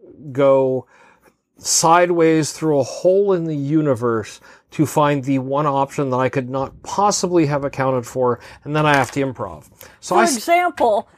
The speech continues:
Speaker 1: Yes.
Speaker 2: this last session we did,
Speaker 1: Yes.
Speaker 2: there was a map.
Speaker 1: Yes.
Speaker 2: And if you searched the room, you would find sheets of paper, and, uh, if you held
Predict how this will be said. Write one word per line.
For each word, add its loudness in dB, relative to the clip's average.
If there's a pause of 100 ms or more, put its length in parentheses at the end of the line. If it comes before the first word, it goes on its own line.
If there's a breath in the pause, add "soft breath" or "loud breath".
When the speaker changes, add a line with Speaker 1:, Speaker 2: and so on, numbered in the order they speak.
Speaker 1:
Yes. 0
Speaker 2:
this -6
last 0
session -2
we -4
did, -4 (120)
Speaker 1:
Yes. -4
Speaker 2:
there 2
was 0
a 0
map. -6 (760 soft breath)
Speaker 1:
Yes. 2
Speaker 2:
And -8 (120)
if -4
you -2
searched -6
the -4
room, 2
you -4
would -4
find -2
sheets -6
of -8
paper, -2 (640 soft breath)
and, 0
uh, 0 (1080)
if -4
you 0
held 4